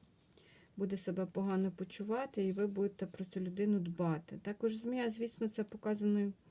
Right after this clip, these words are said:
може бути неприємна людина, хитра людина, да? Яка, яку не зловиш за щось. От, да? От вона така хитра,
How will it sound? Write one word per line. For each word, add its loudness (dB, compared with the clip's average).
може 2
бути 0
неприємна 2
людина, 2
хитра 0
людина, 0
да? -6
Яка, -2
яку 2
не 8
зловиш 4
за -4
щось. -4
От, -6
да? 0
От 2
вона 0
така -4
хитра, 0